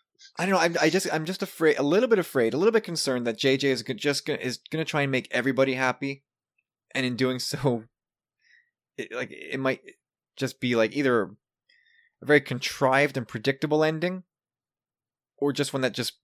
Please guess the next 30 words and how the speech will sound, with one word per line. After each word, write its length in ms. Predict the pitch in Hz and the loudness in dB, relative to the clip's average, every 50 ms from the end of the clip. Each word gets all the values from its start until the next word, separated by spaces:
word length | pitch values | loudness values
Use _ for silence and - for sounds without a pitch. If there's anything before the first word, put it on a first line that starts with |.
| _ - _ _ - | _ -20 _ _ -4
takes 240 | - 127 - - | -2 -2 -2 -2
this 180 | - 120 - - | -4 -4 -4 -2
middle 280 | 113 113 120 120 120 107 | 0 0 2 2 2 0
path 340 | - 120 98 87 98 - | 0 -2 -2 -2 -2 -4
and 100 | - 113 104 | -6 -4 -2
doesn't 200 | 120 110 113 - | -2 -2 -4 -4
really 160 | 123 123 117 110 | -4 -4 -4 -4
commit 380 | - - 123 120 127 120 - - | -4 -4 -2 0 0 0 0 -4
to 120 | - - 117 | -6 -4 -2
any 180 | 117 117 113 | -2 -2 -2
concept 540 | 104 - 123 117 117 117 - 127 113 - - | -4 -2 -2 -2 -2 0 0 -2 -2 0 -2
or 80 | 113 104 | -4 -4
idea 320 | 107 104 - 120 117 110 | -4 -4 -2 0 0 0
or 180 | 107 104 98 101 | 0 0 -4 -6
theme. 420 | - - - 110 101 95 101 104 - _ _ _ _ _ _ _ _ _ _ _ _ _ _ _ _ _ _ _ _ _ _ _ _ _ _ _ | -8 -6 -6 -6 -6 -6 -8 -12 -16 _ _ _ _ _ _ _ _ _ _ _ _ _ _ _ _ _ _ _ _ _ _ _ _ _ _ _
And 100 | - 104 | -10 -8
that's, 240 | 127 135 - - - - | -8 -8 -8 -10 -10 -10
I 320 | - 135 - - - 120 | -10 -10 -6 -4 -2 -2
really 760 | 120 123 120 123 131 131 135 135 135 131 127 127 127 123 120 _ _ _ _ _ _ _ _ | -2 -2 -4 -4 0 2 4 4 4 4 2 2 -2 -4 -6 _ _ _ _ _ _ _ _
hope 280 | - 131 117 107 - - - | -2 -2 -2 -2 -2 -6 -10
it 160 | - 123 - | -10 -8 -4
does 180 | - 117 104 113 | -4 -4 -2 -2
not 160 | 113 107 104 | -4 -4 -2
go 160 | - 104 101 | -2 -2 -2
that 180 | 98 98 - - | -2 -4 -6 -6
way. 220 | - 101 113 117 _ _ _ _ _ _ _ _ _ - - _ _ _ _ _ _ _ _ _ _ _ _ _ _ _ _ _ _ _ _ _ _ _ - - _ _ _ _ _ _ _ _ _ _ _ _ _ _ _ _ - | -8 -10 -10 -12 _ _ _ _ _ _ _ _ _ -20 -20 _ _ _ _ _ _ _ _ _ _ _ _ _ _ _ _ _ _ _ _ _ _ _ -20 -20 _ _ _ _ _ _ _ _ _ _ _ _ _ _ _ _ 2
All 120 | - 175 | 4 4
right. 180 | 156 127 123 - | 4 4 2 -2
So 220 | - - - - | -6 -2 2 4
anyway, 360 | 185 202 175 139 131 135 135 | 4 6 6 6 6 4 2